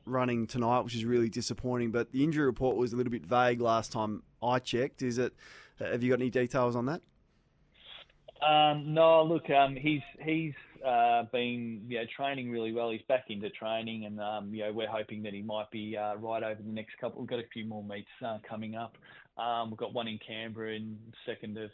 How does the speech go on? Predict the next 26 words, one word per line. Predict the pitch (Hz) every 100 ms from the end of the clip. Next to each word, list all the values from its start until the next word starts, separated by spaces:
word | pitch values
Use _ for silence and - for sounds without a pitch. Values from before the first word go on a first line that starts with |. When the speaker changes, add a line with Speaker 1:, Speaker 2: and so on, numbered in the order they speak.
| -
Speaker 2:
uh, | 110 110
March, | 107 113 113 113 -
and | 107 107
a | 107 107
couple | 113 110
of | 107
weeks | 107 - 113
later | 104 104 101
in, | 101 -
in | 107 -
Sydney. | 107 107 98
So | 110
hopefully | 123 120 131
he'll | 117
be | 107 107
right | 107 104
for | 110 104
either | 107 104 101
of | 92
those | 95 98 98 -
two. | 98 90 -
So |
Speaker 1:
Mm. | 98 98 101 87 _
Speaker 2:
no, | 110 110
he'll | 110 110
be, | 107 107 107